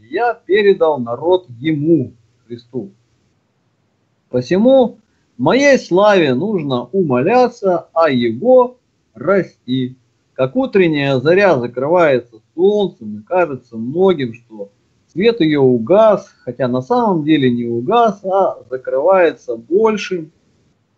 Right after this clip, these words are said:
так без сомнения и единица предтеча покрывается мысленным солнцем,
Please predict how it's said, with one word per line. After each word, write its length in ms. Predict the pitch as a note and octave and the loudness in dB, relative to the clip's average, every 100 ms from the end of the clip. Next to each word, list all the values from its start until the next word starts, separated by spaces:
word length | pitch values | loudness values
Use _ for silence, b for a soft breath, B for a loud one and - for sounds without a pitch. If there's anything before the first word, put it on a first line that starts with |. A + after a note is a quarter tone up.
| _ _ _ | _ _ _
так 280 | - B3+ G#3+ | 0 2 2
без 240 | G3 F#3 | 2 0
сомнения 680 | - E3+ F3+ A#3+ B3 G#3 F#3 | 0 0 0 0 0 2 0
и 260 | E3+ F3+ E3+ | 0 2 2
единица 800 | C#3+ C#3 D#3 F3+ A3 - - C3+ | 2 -2 -2 -4 -6 -8 -8 -8
предтеча 1080 | - C3 B2 _ B3+ C4 B3+ G#3+ G3+ F#3 | -6 -6 -8 _ 0 2 2 0 2 2
покрывается 1200 | D#3+ C#3+ C#3 D#3+ G#3 F#3+ D3+ - - B2+ A2+ F#2+ _ | 0 -8 -4 0 2 4 2 -2 -2 0 0 -4 _
мысленным 880 | A2 D3 B3 B3 - G#3 G3+ G3+ F3+ | -10 -4 -2 -2 -4 -4 -2 0 -2
солнцем, 880 | E3 - F#3 F3+ E3 - D#3 C#3 G#2 | -2 0 4 4 0 -4 -6 -6 -10